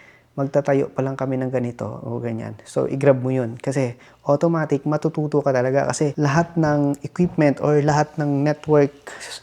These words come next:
in-, infra or network system na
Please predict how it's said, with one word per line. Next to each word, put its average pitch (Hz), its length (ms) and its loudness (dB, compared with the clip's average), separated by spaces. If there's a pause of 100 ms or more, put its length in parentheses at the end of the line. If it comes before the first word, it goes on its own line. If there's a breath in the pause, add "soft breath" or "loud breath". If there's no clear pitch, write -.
(120)
in-, 165 320 2
infra 160 480 2
or 143 240 2 (560 loud breath)
network 151 480 0
system 131 560 -2
na 131 160 -4